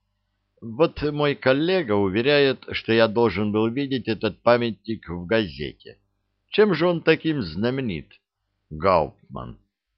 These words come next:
Возможно, что и достойный человек, но...» «Прошу извинить меня, мой господин, но ваш товарищ прав.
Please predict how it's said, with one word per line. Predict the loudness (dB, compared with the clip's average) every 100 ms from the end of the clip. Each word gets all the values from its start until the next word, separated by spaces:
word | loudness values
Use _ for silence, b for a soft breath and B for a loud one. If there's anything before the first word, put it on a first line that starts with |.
| -14
Возможно, | -8 -6 -2 0 0 0 -4
что | -4 -2
и | -2
достойный | -2 -8 -4 0 0 0 -2
человек, | -4 -4 -6 -6
но...» | -4 0 0 -2 -6 _ _ _ _ _ _ _ _ _ _ _ _ _
«Прошу | -6 -6 -2 -4
извинить | -4 -4 -6 -4 -6 -10
меня, | -12 -10 -8
мой | -6 -6
господин, | -4 -6 -6 -6 -6 -6 -12 -18 _ _ _ _
но | -2 2
ваш | 4 4 2
товарищ | -2 2 2 0 -4 -10 -6
прав. | -2 0 0